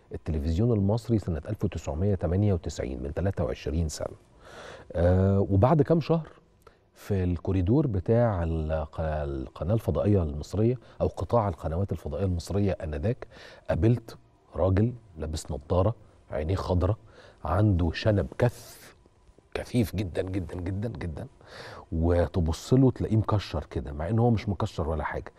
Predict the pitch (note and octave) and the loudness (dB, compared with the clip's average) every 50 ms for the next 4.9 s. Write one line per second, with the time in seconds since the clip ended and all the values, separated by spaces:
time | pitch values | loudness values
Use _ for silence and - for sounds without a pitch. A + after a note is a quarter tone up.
0 | - - - - - - - E2 D2 - - G2+ G2+ B2+ B2+ G2+ F2+ A2+ A2+ F2 | -20 -20 -20 -20 -16 -8 -4 -4 -4 -2 0 4 6 6 6 6 6 4 4 4
1 | E2+ E2+ F2 - E2+ - - - _ _ _ _ - - - - - - F#2+ D#2+ | 2 -2 -4 -6 -8 -10 -12 -16 _ _ _ _ -20 -20 -18 -8 -6 -4 -2 -2
2 | D2+ D2 C#2 C2 B1+ - _ _ _ _ _ _ _ _ _ _ _ _ _ _ | -2 -4 -4 -6 -10 -12 _ _ _ _ _ _ _ _ _ _ _ _ _ _
3 | _ _ _ _ - - - - - - - - F2+ E2+ F2 F#2+ A#2+ B2 - D3+ | _ _ _ _ -20 -20 -20 -20 -20 -20 -12 -4 0 2 4 4 4 4 4 2
4 | C3+ A2+ - - G2+ - - C3 C3 A#2+ G2+ F#2+ F#2 F2 G2 C3 E3 | 0 0 -2 -4 -4 0 0 2 2 2 2 2 2 2 2 0 0